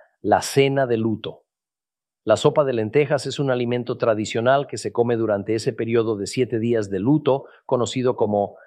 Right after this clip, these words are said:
Sitting Shiva. Voy a explicar eso un poco más en un minuto.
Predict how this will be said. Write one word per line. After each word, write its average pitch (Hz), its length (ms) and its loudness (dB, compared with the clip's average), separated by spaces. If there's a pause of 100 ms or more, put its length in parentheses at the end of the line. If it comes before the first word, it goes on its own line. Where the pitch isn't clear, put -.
(100)
Sitting 147 580 0
Shiva. - 600 -4 (760)
Voy 269 180 8
a 320 40 4
explicar 202 480 2
eso 170 220 0
un 147 120 0
poco 135 220 -2
más 117 300 0
en 98 100 -4
un 95 120 -2
minuto. 82 440 -8